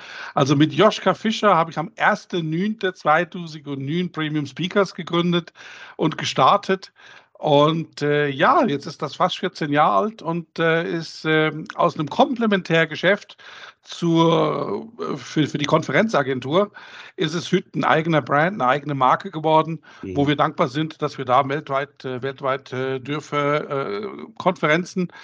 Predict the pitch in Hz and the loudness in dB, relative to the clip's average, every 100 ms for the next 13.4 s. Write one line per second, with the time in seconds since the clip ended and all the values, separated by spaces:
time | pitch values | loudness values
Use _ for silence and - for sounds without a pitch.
0 | - - - - 160 156 147 156 - - | -20 -20 -10 2 4 4 2 -2 -2 2
1 | 147 170 170 147 214 285 - 160 156 165 | 4 4 0 0 0 -2 2 2 2 -4
2 | 156 165 151 151 151 156 151 - - - | -4 -4 -2 0 0 0 -2 -8 -14 -12
3 | 113 147 143 - 101 - 110 117 - - | -10 -10 -12 -16 -16 -10 -10 -10 -12 -20
4 | _ 151 135 135 156 - 160 131 120 151 | _ 0 0 4 4 2 -2 0 0 0
5 | 180 - 160 160 139 131 123 127 - 135 | 0 2 2 2 2 2 2 -2 -2 0
6 | 131 - 123 117 120 - 127 - 117 - | 0 0 -4 -2 -4 0 0 0 -4 2
7 | 214 - 202 233 139 123 220 - - 240 | 2 4 2 4 2 4 2 2 2 2
8 | 214 - 262 208 196 208 208 233 220 208 | 2 4 4 6 4 6 4 6 4 2
9 | - 220 240 - 233 190 - - - - | -2 -4 -4 -4 -2 -2 -6 -20 -16 0
10 | 143 143 151 147 147 170 170 156 131 143 | 2 4 2 2 -2 -2 -2 -4 2 2
11 | 151 - 123 143 - 127 127 131 123 117 | 2 0 2 2 0 -6 -4 -4 -4 -4
12 | 120 127 127 113 117 147 - 151 143 139 | 0 0 0 2 2 0 -4 -6 -4 -2
13 | 139 143 110 | -2 -2 -12